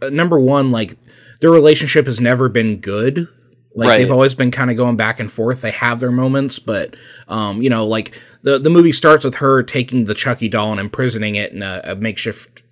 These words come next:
Speaker 1: prison, you know what I mean? Um,
Speaker 2: Right.
Speaker 1: you know, and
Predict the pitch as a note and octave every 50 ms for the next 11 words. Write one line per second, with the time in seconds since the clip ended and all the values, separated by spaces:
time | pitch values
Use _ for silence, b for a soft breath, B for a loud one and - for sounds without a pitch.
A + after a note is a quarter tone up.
0 | _ _ _ _ - - F3+ C#3+ G2+ F#2+ D#2+ E2 F#2+ G2+ G#2 G#2 G#2 G#2 A2 A#2+
1 | C3 C3 B2+ b b b b b b b b b b _ - G#2 A#2 A2 G2+ F#2+
2 | F2 E2 F#2+ F2+ G2 - _ _ _ _ _ D#3 C#3+ B2 A#2 A2 A2 A2+ G#2+ A2
3 | A#2+ A#2+ A#2 A2+ A2+ A2+ A2